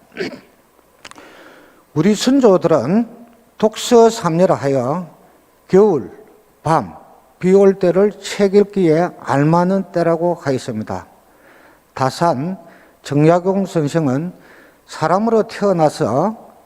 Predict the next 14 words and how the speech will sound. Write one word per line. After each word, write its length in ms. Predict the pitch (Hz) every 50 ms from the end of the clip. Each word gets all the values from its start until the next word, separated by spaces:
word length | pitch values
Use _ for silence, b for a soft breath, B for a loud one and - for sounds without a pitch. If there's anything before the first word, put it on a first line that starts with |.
| _
살아있는 720 | _ - - - 185 175 180 170 156 143 147 143 147 143
동안 360 | - 151 143 147 147 151 143
책을 460 | - - - - 196 180 190 190 196 190
읽을 340 | 127 156 165 160 180 185
수 160 | 170 - - 180
있는 500 | 165 151 156 180 196 233 247 233 220 B B B B B B _
시간은 720 | _ - - - - 170 165 156 139 139 156 175 185 160 - - -
오 200 | 90 107 131 143
년 280 | 147 160 185 214 220
정도밖에 840 | 214 220 208 202 196 202 185 180 190 185 185 - 190 190 190 175 - - - -
안 200 | - - 127 135
된다고 480 | 127 165 170 160 156 156 151 151 165 156
합니다. 440 | - - 131 120 117 113 110 92 82 - - - B B B B B B B B B B B B B _
그리고 720 | - 185 196 190 156 147 139 156 196 214 - - - b